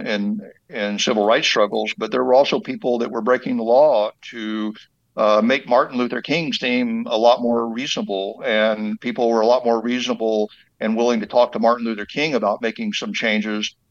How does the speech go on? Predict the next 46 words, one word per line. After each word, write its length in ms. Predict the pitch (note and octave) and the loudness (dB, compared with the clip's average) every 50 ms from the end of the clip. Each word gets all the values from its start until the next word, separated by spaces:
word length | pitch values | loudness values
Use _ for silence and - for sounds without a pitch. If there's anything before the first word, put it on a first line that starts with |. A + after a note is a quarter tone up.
| _ - | _ -4
uh, 540 | - A2 G#2+ G#2 G#2 G#2 G2+ G2+ G#2 G#2 G#2+ | 0 4 4 6 6 6 6 6 4 2 0
compared 500 | G#2+ - - G#2+ G#2+ - B2 A2+ A2+ A2 | -2 -4 -10 -10 -8 -4 -4 -4 -2 -2
to, 80 | G#2+ G#2+ | -4 -6
say, 180 | - - A2+ A2 | -4 -4 -4 0
Malcolm 380 | G#2 G#2+ A2 A#2+ - A2 G#2+ | 2 2 2 2 2 0 -2
X 460 | A#2 B2 B2+ A2+ - - - - - - | 0 2 0 0 -2 -6 -8 -8 -8 -8
or, 600 | - - A#2 G#2+ G#2+ G#2 G2+ G2+ G#2 G2+ G2+ G#2 | -8 -6 -4 -2 0 0 0 0 0 0 -2 -2
uh, 480 | - G#2+ G2 G2 G2+ G2+ G2+ G2+ G2+ G#2+ | -2 -2 0 0 0 0 0 -2 -2 -4
or 180 | G#2+ A#2 G2+ | -4 -6 -6
the 80 | G2 G2+ | -6 -4
Black 260 | G2+ A2 G#2+ A2 A2 - | 0 0 0 0 0 -4
Panthers 500 | A2 A#2 A#2 A#2 A2+ G2 F#2+ G2 G2+ - | -4 -4 -4 -4 -6 -10 -10 -10 -10 -12
and 120 | G2+ F#2+ | -8 -6
some 140 | - A#2+ G#2+ | -4 -2 0
of 60 | G#2 | 0
the 100 | G#2 G#2+ | 2 2
other 140 | A2 B2 B2+ | 2 0 0
groups 340 | G2+ G2+ G#2 G#2 G#2 - - | -2 -2 -2 -2 -2 -2 -4
that 140 | G#2+ - | -4 -2
were, 540 | G#2 G#2+ G#2+ G#2 G2+ G2+ G#2 G#2 A#2 C3+ - - | -2 -2 0 0 2 2 0 0 -2 -4 -6 -6
that 120 | A2 G#2+ | -6 -6
were 120 | A2+ G2+ | -4 -2
more 180 | G2 G#2 G#2 G#2+ | 0 0 2 4
radical. 480 | G#2+ A2 A#2+ C3+ D3 - - G2+ G2+ G2 | 4 4 4 4 2 0 -2 -4 -4 -2
But 160 | G2+ A#2+ A#2+ | -2 -4 -4
if 80 | G#2+ | -2
you 120 | - C#3 C#3+ | -4 -2 -2
look 160 | E3 D#3+ - | -2 -2 -2
at 100 | C3 B2 | -2 0
every 240 | C3 D3+ E3 F3+ - | 0 2 2 0 0
single 280 | - F3 E3 D3 C#3 | -2 -2 -2 -2 -2
struggle, 400 | B2 - - - - C#3 B2+ A2+ | -2 0 2 2 4 4 2 -2
it's 120 | A2+ A2 - | -2 -2 0
always 320 | B2+ C3 C3+ C3+ C3 G#2+ | 2 2 2 2 0 -6
been 200 | - A#2+ A2+ G#2 | -8 -8 -8 -6
that 180 | G#2 G2 G2 - | -6 -6 -6 -6
way. 180 | F#2+ F#2+ F#2+ | -6 -6 -6
Gandhi, 580 | G2 A2 B2 B2+ C3+ C#3+ D3 C3+ A2+ G2+ F#2+ - _ | -2 2 4 6 6 6 4 2 -4 -8 -10 -12 _
I 360 | - - - - _ _ - | -18 -20 -20 -20 _ _ -4
mean, 160 | A2+ A2+ A2 | -2 0 2
Gandhi's 440 | A2 B2+ B2+ C3+ C#3 C3+ B2 A2 A#2 | 4 4 4 4 4 2 -2 -2 0
always 280 | A#2+ A#2 A2+ A2 G#2+ - | 0 0 0 -2 -4 -4
held 240 | A#2+ A#2 A#2 A#2 | -2 -2 -2 0
up 180 | A#2+ B2+ B2 - | -2 -2 -4 -4
as 120 | A2 G#2 G2+ | -8 -10 -10
this 200 | - G#2 G2 - | -10 -6 -6 -8